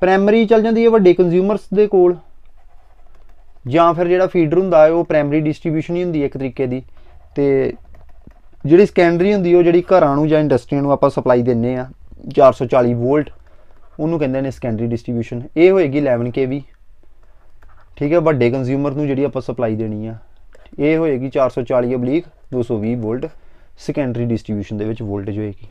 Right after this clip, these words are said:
ਓਕੇ, ਨੈਕਸਟ ਆ ਜਾਂਦਾ ਡੀ ਸੀ ਡਿਸਟ੍ਰੀਬਿਊਸ਼ਨ। ਹੁਣ ਡੀ ਸੀ ਡਿਸਟ੍ਰੀਬਿਊਸ਼ਨ ਕੀ ਹੈ? ਇਹ ਵੀ ਬੜੀ ਸਿੰਪਲ ਜੀ ਚੀਜ਼ ਹੈ, ਇਹਦੇ ਵਿੱਚ ਵੀ ਕੋਈ ਖਾਸ ਚੀਜ਼ ਨਹੀਂ ਹੈਗੀ,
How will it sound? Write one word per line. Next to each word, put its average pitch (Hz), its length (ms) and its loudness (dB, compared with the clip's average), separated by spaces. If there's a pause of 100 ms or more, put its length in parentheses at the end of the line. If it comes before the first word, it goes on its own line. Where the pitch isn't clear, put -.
(680)
ਓਕੇ, 190 240 0 (720)
ਨੈਕਸਟ 180 300 -2
ਆ 214 100 6
ਜਾਂਦਾ 214 180 4
ਡੀ 165 380 0
ਸੀ 165 500 -2
ਡਿਸਟ੍ਰੀਬਿਊਸ਼ਨ। 127 720 -4 (1500)
ਹੁਣ 180 240 2 (340)
ਡੀ 165 220 2
ਸੀ 220 220 0
ਡਿਸਟ੍ਰੀਬਿਊਸ਼ਨ 202 600 -2
ਕੀ 131 300 0
ਹੈ? 170 140 -4 (800)
ਇਹ 143 120 -2
ਵੀ 160 120 2
ਬੜੀ 156 280 0
ਸਿੰਪਲ 131 380 -2
ਜੀ 147 120 0
ਚੀਜ਼ 127 380 -4
ਹੈ, 139 60 0
ਇਹਦੇ 135 380 -2
ਵਿੱਚ 139 240 -4
ਵੀ 120 100 -4
ਕੋਈ 123 360 -2 (580)
ਖਾਸ 165 360 6
ਚੀਜ਼ 160 240 -2
ਨਹੀਂ 170 120 0
ਹੈਗੀ, 160 340 -2